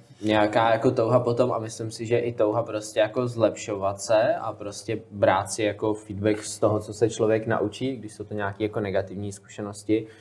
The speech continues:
a, a prostě feedback od ostatních lidí je, je, je jako velice důležitý.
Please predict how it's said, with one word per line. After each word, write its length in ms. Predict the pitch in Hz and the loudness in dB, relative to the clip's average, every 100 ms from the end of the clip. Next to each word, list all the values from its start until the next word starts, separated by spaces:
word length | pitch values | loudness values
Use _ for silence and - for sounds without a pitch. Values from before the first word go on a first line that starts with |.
| - - | -18 -2
a, 80 | 101 | -2
a 160 | - | -2
prostě 360 | 101 104 - 110 | -2 -2 2 0
feedback 420 | - 107 98 107 | 0 0 2 4
od 140 | 110 107 | 4 2
ostatních 540 | - 113 - 113 117 | 2 0 0 -6 -2
lidí 420 | 98 95 110 120 - - _ - | 0 0 -2 -4 -10 -20 _ 2
je, 360 | 110 107 104 110 | 4 6 4 4
je, 160 | 110 104 | 4 4
je 60 | |
jako 220 | 107 - | 4 2
velice 360 | 107 104 98 104 | 2 2 4 4
důležitý. 480 | 101 87 95 - | 4 2 0 -8